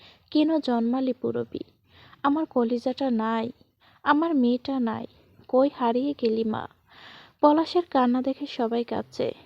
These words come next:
সাজু বারবার চোখ মুছে। জাহ্নবী আঁচলে মুখ ঢেকে আছে। ফুয়াদ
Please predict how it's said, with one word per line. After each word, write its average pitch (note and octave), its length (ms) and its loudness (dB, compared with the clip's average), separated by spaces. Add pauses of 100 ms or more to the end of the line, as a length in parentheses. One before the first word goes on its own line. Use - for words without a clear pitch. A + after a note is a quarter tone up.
(140)
সাজু B3 380 -2
বারবার A#3 420 -4
চোখ A3+ 260 -6
মুছে। A3 360 -6 (460)
জাহ্নবী C#4 440 2
আঁচলে D#4 360 0
মুখ C4 240 -2
ঢেকে A3 320 -4
আছে। G#3+ 340 -4 (500)
ফুয়াদ B3+ 320 2